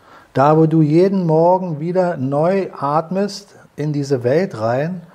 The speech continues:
und dann überlegst, „Was mache ich denn? Bin ich jetzt hier mit dem, was ich tue, auch wieder nur in einem Hamsterrad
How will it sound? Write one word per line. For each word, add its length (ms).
und 200
dann 200
überlegst, 580
„Was 240
mache 320
ich 160
denn? 220
Bin 180
ich 140
jetzt 180
hier 380
mit 220
dem, 180
was 180
ich 140
tue, 340
auch 280
wieder 200
nur 200
in 60
einem 240
Hamsterrad 720